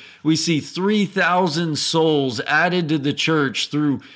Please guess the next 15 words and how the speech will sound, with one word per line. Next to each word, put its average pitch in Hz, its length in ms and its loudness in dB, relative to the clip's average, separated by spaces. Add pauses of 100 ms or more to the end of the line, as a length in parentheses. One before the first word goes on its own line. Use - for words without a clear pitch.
(120)
receiving 196 800 2
the 190 100 2
word 135 440 0
and 123 260 -4
baptism. 110 720 -2
And 139 200 -2
then 151 380 0 (560)
let 139 220 0
me 214 120 4
read 165 480 2
you 135 220 2
what 131 320 -2
comes 120 340 -6
next. 165 420 -4
But, 139 300 -2